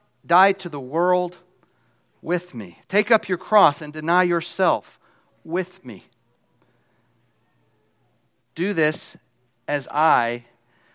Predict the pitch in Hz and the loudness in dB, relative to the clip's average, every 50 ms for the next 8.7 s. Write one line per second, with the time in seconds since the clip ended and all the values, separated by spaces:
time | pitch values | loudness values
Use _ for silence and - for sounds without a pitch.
0 | _ _ _ _ _ - 147 123 120 131 123 123 123 120 - - - - _ _ | _ _ _ _ _ -16 -16 -8 -4 -4 -4 -2 -4 -8 -10 -16 -20 -20 _ _
1 | _ _ _ _ _ _ _ _ _ - 151 135 127 131 147 147 131 113 98 90 | _ _ _ _ _ _ _ _ _ -10 -10 -10 -8 -6 -4 -4 -4 -4 -6 -10
2 | - _ _ _ _ _ _ _ - 165 160 160 - - 165 156 143 165 185 180 | -16 _ _ _ _ _ _ _ -4 -4 -4 -4 -8 -12 -14 -4 2 4 4 4
3 | 151 120 101 98 - _ _ _ _ _ _ _ _ _ _ _ _ _ _ _ | 4 2 -4 -10 -16 _ _ _ _ _ _ _ _ _ _ _ _ _ _ _
4 | _ _ _ _ _ _ _ _ - 127 123 123 117 - - 123 120 113 120 127 | _ _ _ _ _ _ _ _ -12 -8 -8 -8 -10 -8 -10 -12 -12 -10 -10 -10
5 | 123 123 123 147 180 170 143 127 131 151 156 - _ _ _ - - 117 120 120 | -8 -6 -4 -2 -2 0 0 0 -2 -4 -6 -10 _ _ _ -8 -4 -4 -4 -4
6 | - - - 151 160 156 143 127 123 127 131 - _ _ _ _ _ _ _ _ | -6 -10 -6 -2 -2 0 0 0 -2 -2 -4 -8 _ _ _ _ _ _ _ _
7 | _ _ _ _ _ _ _ _ _ _ _ _ - 127 113 117 117 113 104 107 | _ _ _ _ _ _ _ _ _ _ _ _ -10 -6 -4 -2 -2 -2 -2 -4
8 | 104 - - - - - - - 113 101 90 - _ - | -6 -8 -12 -16 -18 -16 -12 -10 -10 -10 -12 -14 _ -20